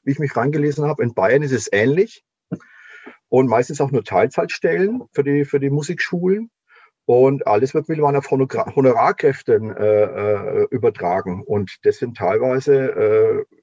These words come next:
äh, äh, Sätze, ich will hier gar nicht über Zahlen reden, aber das ist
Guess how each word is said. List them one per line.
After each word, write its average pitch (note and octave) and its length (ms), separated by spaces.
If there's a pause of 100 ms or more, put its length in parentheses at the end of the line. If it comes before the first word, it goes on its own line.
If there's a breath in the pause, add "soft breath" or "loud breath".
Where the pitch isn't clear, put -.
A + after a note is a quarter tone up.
(140)
äh, - 40
äh, G#2 440
Sätze, A#2 760 (1600 loud breath)
ich A2 140
will C#3 80
hier D#3 140
gar A2+ 140
nicht C3+ 80
über C#3 120
Zahlen C3 340
reden, F#2 300
aber A2 180
das A#2 160
ist - 400